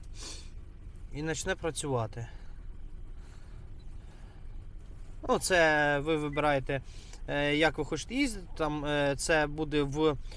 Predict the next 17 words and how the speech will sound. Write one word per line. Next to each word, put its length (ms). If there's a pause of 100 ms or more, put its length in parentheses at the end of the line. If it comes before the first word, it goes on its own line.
(220)
настройках 520
персональних, 720
трансмісія 640
стандарт, 640
е, 440 (1400)
потім 300
двигун 360
стандарт. 680 (920)
Якось 400
так, 300 (100)
тут 220
дальше. 520 (760)
Так, 280
у 40
нас 220
дальше 340
тут, 260